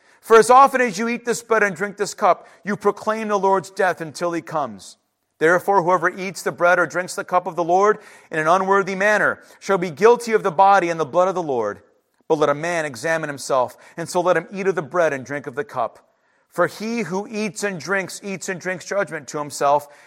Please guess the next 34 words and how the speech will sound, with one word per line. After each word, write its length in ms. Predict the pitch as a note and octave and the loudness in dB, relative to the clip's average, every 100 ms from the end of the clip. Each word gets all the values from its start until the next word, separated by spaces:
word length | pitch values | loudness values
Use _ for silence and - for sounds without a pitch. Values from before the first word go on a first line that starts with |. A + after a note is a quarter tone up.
| - | -14
if 100 | F3+ | -8
he 80 | G#3 | 0
does 220 | G#3 F3 | 0 2
not 300 | G#3 A3 - | 2 2 2
judge 340 | A3+ F#3 C#3 | 4 4 4
the 100 | E3 | -6
body 560 | D3 A#2+ F3 F#3 F#3+ F#3 | -4 4 6 6 2 -4
rightly. 720 | E3+ F#3 F3+ - C3+ G#2 E2 _ _ _ _ _ _ _ _ _ _ _ _ _ _ _ _ _ | 0 2 2 -2 -8 -8 -12 _ _ _ _ _ _ _ _ _ _ _ _ _ _ _ _ _
For 200 | - D4+ | 0 2
this 280 | C4+ C4+ | 2 0
reason, 320 | C4+ C4+ F#3+ F3 | -2 -2 -4 -2
many 220 | G3 A3+ | -2 0
among 240 | G3+ G#3+ | 0 0
you 100 | G3+ | 2
are 100 | F3+ | 2
weak 220 | D3+ F#3+ F#3+ | 2 -2 -6
and 140 | F3 | -8
sick, 260 | - G3+ E3+ | -4 -4 -2
and 80 | |
a 40 | C3+ | -2
number 280 | E3 E3 E3 | -2 0 -2
are 40 | |
asleep. 440 | C#3+ - G#3 D3 _ _ _ _ _ _ _ _ _ | -2 -6 -10 -10 _ _ _ _ _ _ _ _ _
But 120 | G#3+ | 6
if 140 | A3+ - | 6 6
we 180 | C4+ B3+ | 0 0
judged 500 | E3+ B3 B3 - - _ _ _ _ _ - | 4 6 6 4 -14 _ _ _ _ _ 4
ourselves 580 | F#3+ F#3 A#3 A#3 A3 F#3 | 4 4 4 4 4 4
rightly, 520 | G#3 A3+ D#3+ C#3 C#3 _ | 2 2 -4 -6 -8 _
we 140 | F3 G3+ | -6 -4
should 160 | E3 | -2
not 180 | C#3+ C#3+ | 2 2
be 100 | E3 | 0
judged. 500 | D#3 F#3+ D3 - - | -2 -2 -2 -10 -20